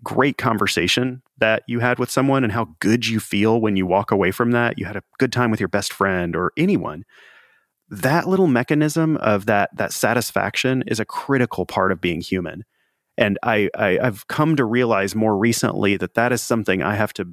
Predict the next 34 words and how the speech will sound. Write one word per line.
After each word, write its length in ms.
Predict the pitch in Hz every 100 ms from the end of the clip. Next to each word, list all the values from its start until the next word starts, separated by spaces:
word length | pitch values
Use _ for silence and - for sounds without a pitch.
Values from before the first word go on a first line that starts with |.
| - _ _
carve 460 | - - 113 110 104
out 240 | 87 92 -
and 200 | 101 95
make 240 | 101 -
time 280 | - 92 92
for 240 | - -
and 200 | - 95
text 400 | - - 107 -
my 140 | 107 87
friend 400 | - - 170 -
and 140 | 95
pick 180 | - -
up 140 | -
the 80 | 95
phone, 420 | - 85 82 78 - - - _ _ _ _
not 220 | 120 117 139
only 160 | 127
for 340 | - 95 85 - _ _ _ _ 98
them, 460 | 98 123 104 90
but 160 | 98 -
for 160 | 90
me 540 | 92 90 98 76 76 - - -
massively, 760 | 107 104 95 - 87 - - 113 _ _
and 160 | - 101
being 240 | 117 104
proactive 500 | - 80 82 - -
about 220 | - 90
that. 240 | - - - _ - -
So 100 | 139
that's, 260 | 139 160 -
that's 220 | 143 -
something 320 | 127 107 104
that, 140 | 95 87
um, 380 | 82 82 95